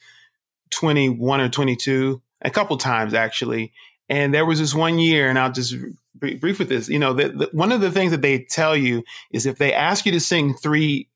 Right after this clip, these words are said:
three pieces, then you're moving to the next level. You know what I mean? And that was the thing. So there was one other person they asked. There was a,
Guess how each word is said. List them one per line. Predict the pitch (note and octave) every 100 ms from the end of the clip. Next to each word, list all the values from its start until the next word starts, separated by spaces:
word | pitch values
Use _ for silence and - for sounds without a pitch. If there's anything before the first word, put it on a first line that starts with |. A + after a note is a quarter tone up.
| -
three | D3
pieces, | C#3+ D#3 C#3+ A#2+ G#2 G2 - - - -
then | B2+ B2+
you're | B2+
moving | D3 D#3 C#3+
to | C3+
the | B2+
next | B2 A#2+ -
level. | B2 G#2 F#2 - -
You | C3
know | C3
what | B2+
I |
mean? | B2 B2 B2 - - -
And | B2
that | D3
was | E3 C3
the | B2
thing. | - A#2
So | A2
there | D3
was | C#3+
one | C3 G3
other | A#3 G3
person | F#3+ F3 E3
they | D3
asked. | B2+ B2 B2
There | C3+
was | B2+ B2
a, | B2